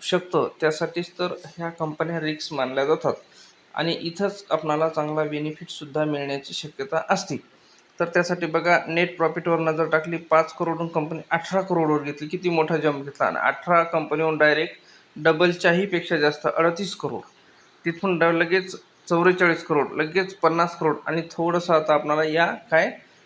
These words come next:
क्वार्टरलीमध्ये फक्त रिझल्ट कमी आलेला दिसतो थोडासा.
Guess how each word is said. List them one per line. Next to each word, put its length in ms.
क्वार्टरलीमध्ये 880
फक्त 200
रिझल्ट 420
कमी 220
आलेला 280
दिसतो 240
थोडासा. 440